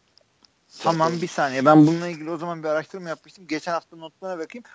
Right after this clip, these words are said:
Speaker 1: O hakikaten en uzun ikinci maç N F L tarihindeki. Birinci maç değil.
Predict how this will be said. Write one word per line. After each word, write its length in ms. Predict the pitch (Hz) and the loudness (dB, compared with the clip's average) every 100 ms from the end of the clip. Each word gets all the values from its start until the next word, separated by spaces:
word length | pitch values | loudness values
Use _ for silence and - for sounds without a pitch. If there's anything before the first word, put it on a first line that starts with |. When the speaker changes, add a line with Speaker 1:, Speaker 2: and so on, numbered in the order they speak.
| - - | -10 -4
Speaker 1:
O 140 | 170 | 0
hakikaten 440 | 269 - 180 240 277 _ | 0 -2 -4 -4 -8 _
en 200 | 226 277 285 | -2 -2 -4
uzun 320 | 247 185 302 - | -10 -6 -8 -8
ikinci 400 | 220 - 247 247 | -10 -4 -2 0
maç 300 | 240 160 - - | 4 2 2 -6
N 200 | 151 139 | -4 -2
F 100 | 143 | -2
L 80 | 139 | -2
tarihindeki. 640 | 135 131 135 151 196 302 _ _ - | -2 -2 -4 -10 -10 -10 _ _ -10
Birinci 360 | 156 226 214 202 | -4 -2 -2 -2
maç 260 | 247 - | -4 -4
değil. 280 | 151 127 - | -6 -6 -10